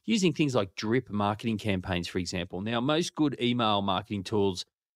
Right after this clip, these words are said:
allow you to segment your email list. So it might be males, females, families, might be by suburb, might be by what they buy from you. And then you can run triggered campaigns based on specific events that happen in those target audiences. For example,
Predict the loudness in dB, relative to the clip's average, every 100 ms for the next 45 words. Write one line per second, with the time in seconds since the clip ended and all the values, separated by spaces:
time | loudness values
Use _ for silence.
0 | _ 0 4 6 6 4 4 2 0 -2
1 | -2 -2 0 2 2 0 -2 0 -2 0
2 | 0 2 2 2 -2 -2 -2 -2 0 0
3 | 0 -2 0 2 2 2 2 0 -2 0
4 | 2 4 4 2 0 -2 0 0 0 -2
5 | -2 0 0 0 -2 -2 -4 0 2 2
6 | 2 2 2 2 2 0 0 -4 -20 -20
7 | _ 0 2 4 2 0 -4 0 0 2
8 | -2 0 0 0 -2 -2 0 -2 -2 -2
9 | 0 0 0 2 0 -2 -6 -4 -2 -2
10 | -4 -6 -4 -4 -2 -2 -2 -6 -4 0
11 | 0 2 0 0 -2 -2 0 0 0 -2
12 | -4 -6 -8 -6 -4 -2 -4 -6 -6 _
13 | _ _ -2 2 2 0 0 0 2 0
14 | -2 -2 -6 -8 -8 0 2 2 2 0
15 | 0